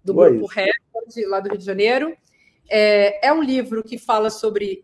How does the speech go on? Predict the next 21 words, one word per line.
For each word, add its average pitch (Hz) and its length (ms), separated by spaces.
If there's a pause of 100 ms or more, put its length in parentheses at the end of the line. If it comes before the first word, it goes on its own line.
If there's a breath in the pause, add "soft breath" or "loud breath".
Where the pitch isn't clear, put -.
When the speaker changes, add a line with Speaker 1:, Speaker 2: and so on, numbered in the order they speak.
Speaker 1:
essa 220 240
distopia 247 400
naturalizada, 240 760
o 170 40
que - 80
aconteceu 233 720
lá 247 120
em 240 80
Porto 247 280
Alegre, 202 800
no 208 80
Rio 233 100
Grande 233 240
do 233 60
Sul. - 340 (380)
Isso 311 280
é 254 80
a 262 80
naturalização 240 800
da 226 80
distopia. 220 600